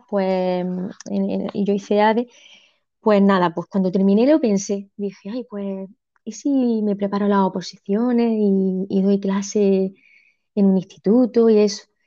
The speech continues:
Pero bueno, bueno, en aquel momento al final, pues, puse en la balanza y, y me tiré por otro camino. Así que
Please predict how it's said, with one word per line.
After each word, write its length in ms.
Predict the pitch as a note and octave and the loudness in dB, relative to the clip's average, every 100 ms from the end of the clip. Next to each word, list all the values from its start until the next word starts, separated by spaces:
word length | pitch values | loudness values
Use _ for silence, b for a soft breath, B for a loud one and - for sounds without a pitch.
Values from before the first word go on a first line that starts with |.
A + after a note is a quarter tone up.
| _ _ _ _ | _ _ _ _
Pero 380 | B3 A#3 A#3 A#3+ | 2 4 6 4
bueno, 260 | C4+ B3+ C4+ | 2 0 -6
bueno, 160 | A#3+ A3+ | -4 -4
en 40 | |
aquel 140 | G#3+ A#3+ | 0 0
momento 320 | B3 B3+ C4 | 0 0 -2
al 60 | B3 | -4
final, 460 | B3+ C4 C#4+ C4+ - | -2 0 -2 -4 -2
pues, 460 | G#3 G3 G3 G3 | 0 0 0 -2
puse 240 | G3 A3 A#3+ | -6 -8 -2
en 60 | |
la 80 | A#3 | 0
balanza 680 | A#3 B3 C#4 C4+ - C4+ C4+ | 2 2 0 -4 -6 -6 -2
y, 800 | B3+ G#3+ G3 G3 F#3+ F#3+ F#3+ F#3 | 0 2 2 2 0 -2 -2 -6
y 140 | A#3 G#3 | -4 -2
me 120 | G3 | 0
tiré 180 | G3 G#3+ | 0 -2
por 120 | A#3+ | -2
otro 180 | G#3 G3 | -4 -6
camino. 300 | E3 G#3 E4+ _ _ _ b b b b _ | -4 -4 -6 _ _ _ b b b b _
Así 380 | G3+ G3 G#3 G3 | -10 -6 -6 -6
que 720 | F#3+ F#3+ F#3 F#3 F#3 F#3 | -4 -4 -4 -4 -4 -6